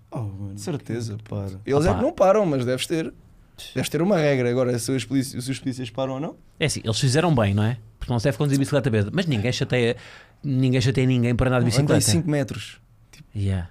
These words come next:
Speaker 2: saí de casa, andei cinco metros e
Speaker 3: Mas estás a ver, eles têm tempo a mais,
Speaker 2: Mas
Speaker 3: pá. Eles
Speaker 2: se
Speaker 3: estão
Speaker 2: calhar
Speaker 3: sempre
Speaker 2: não devia
Speaker 3: com... a
Speaker 2: ter saído da bicicleta, isso deu logo ali um
Speaker 3: Sim, sim, não podes, yeah.
Speaker 1: Sim.
Speaker 3: Yeah. Nessas tens que ir em frente sempre.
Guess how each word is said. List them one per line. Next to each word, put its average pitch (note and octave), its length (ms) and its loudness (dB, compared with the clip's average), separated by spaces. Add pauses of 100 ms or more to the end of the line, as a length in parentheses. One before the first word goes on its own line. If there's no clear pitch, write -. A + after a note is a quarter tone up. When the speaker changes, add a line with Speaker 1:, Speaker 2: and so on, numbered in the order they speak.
(140)
Speaker 2:
saí F3 180 0
de E3+ 60 -4
casa, D3+ 220 2
andei D#3+ 140 2
cinco D#3+ 260 0
metros B2+ 460 0
e A2+ 60 -4
Speaker 3:
Mas C#3 120 2
estás D3 160 0
a C#3 60 2
ver, A#2 160 2
eles C3 160 0
têm D#3+ 180 2
tempo E3 200 0
a - 20 0
mais, F3 220 0
Speaker 2:
Mas - 60 -8
Speaker 3:
pá. F#2+ 80 -4
Eles E2 100 -6
Speaker 2:
se B2+ 60 0
Speaker 3:
estão D3 160 0
Speaker 2:
calhar C#3+ 140 4
Speaker 3:
sempre C#3+ 140 0
Speaker 2:
não - 20 6
devia E3+ 80 6
Speaker 3:
com... E3+ 60 4
a E3 40 4
Speaker 2:
ter E3 80 2
saído C#3+ 320 -2
da C3+ 80 0
bicicleta, B2+ 560 -4
isso G#2+ 200 -6
deu A#2 180 -2
logo A2+ 340 -4
ali G#2+ 80 -4
um A2 240 -4 (600)
Speaker 3:
Sim, C3 220 -2
sim, G#2 160 -4
não G#2+ 100 0
podes, G#2+ 260 0
yeah. A2 140 2 (200)
Speaker 1:
Sim. - 240 -8
Speaker 3:
Yeah. G2+ 260 0 (120)
Nessas A2+ 340 -2
tens A#2+ 160 -2
que - 100 -6
ir A#2+ 60 2
em B2+ 80 0
frente A2 260 -2
sempre. G#2 260 -4